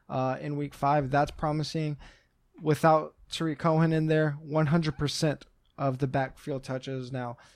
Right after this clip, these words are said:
in week four, that was only thirteen touches. In week five, that was seventeen touches against this Carolina defense. I think that turns into twenty-one, twenty-two, twenty-three touches.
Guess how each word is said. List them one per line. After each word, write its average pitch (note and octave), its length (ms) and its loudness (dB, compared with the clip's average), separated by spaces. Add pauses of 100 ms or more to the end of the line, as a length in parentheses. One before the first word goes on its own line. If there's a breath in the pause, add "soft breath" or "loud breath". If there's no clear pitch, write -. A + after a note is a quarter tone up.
(120)
in C#3+ 80 -6
week D3 140 -2
four, F3+ 240 0
that E3 120 6
was D3 160 4
only D3+ 200 2
thirteen D#3 500 -2
touches. D3 440 -4 (240 loud breath)
In C#3+ 180 0
week C#3+ 200 -4
five, D#3 540 2 (420)
that C3+ 160 0
was C#3+ 100 2
seventeen E3+ 540 6
touches C3+ 540 0 (160)
against D3+ 340 0
this D3+ 140 -2
Carolina D3+ 760 4 (260 soft breath)
defense. D3+ 640 0 (480 soft breath)
I E3 160 4
think D#3 360 0
that C#3 260 0
turns C#3+ 300 0
into C3+ 340 -2 (260)
twenty-one, C#3 440 2
twenty-two, C#3 460 -2
twenty-three C#3 520 -2
touches. C#3 500 0